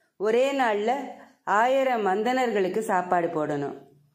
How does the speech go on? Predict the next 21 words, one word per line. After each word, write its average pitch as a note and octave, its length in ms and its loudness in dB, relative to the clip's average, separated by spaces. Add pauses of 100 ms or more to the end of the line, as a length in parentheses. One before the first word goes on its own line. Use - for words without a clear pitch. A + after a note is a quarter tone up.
(140)
ஒரே D4 360 0
நாள்ல C4+ 300 -2
அவ்வளவு A#3 420 0
பேர் B3 260 -2
கிடைக்கலன்னா, G3 840 0 (400)
பல G#3 260 0
நாட்கள்ல A#3+ 640 0 (480)
கிடைக்கிற C4+ 460 0 (160)
அந்தணர்களை A#3 560 0
வச்சு F#3 400 -4
சாப்பாடு A3+ 720 0
போட்டு G3 600 -4 (220)
ஆயிரம் B3+ 480 2
எண்ணிக்கையை A#3 580 0
நிறைவு A3+ 400 0
செய்யறது F#3+ 440 -2
வழக்கம். D#3+ 680 -4 (920)
ஆனா, B3+ 280 0
போஜனத்துக்கு C4 680 0
வர G#3 220 2
அந்தணர்கள் F#3+ 960 -2